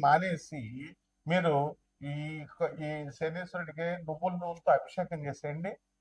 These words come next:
నువ్వుల నూ-, ఆ తర్వాత పంతులు గారికి ఐదు వందల రూపాయలు దక్షిణ ఇచ్చేసేసి దానం చేసేయండి అని అంటే,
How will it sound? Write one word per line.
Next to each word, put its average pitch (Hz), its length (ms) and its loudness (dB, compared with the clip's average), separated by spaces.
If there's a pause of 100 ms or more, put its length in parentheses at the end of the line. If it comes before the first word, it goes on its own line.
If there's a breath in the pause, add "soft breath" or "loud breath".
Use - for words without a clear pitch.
(140)
నువ్వుల 156 200 4
నూ-, 156 100 -2
ఆ 139 240 8
తర్వాత 143 640 10
పంతులు 151 280 2
గారికి 165 600 2 (360)
ఐదు 156 180 8
వందల 156 280 4
రూపాయలు 151 420 4
దక్షిణ - 280 -2
ఇచ్చేసేసి 143 800 -8 (360)
దానం 156 400 8
చేసేయండి 160 720 0 (360)
అని 151 140 4
అంటే, 160 580 4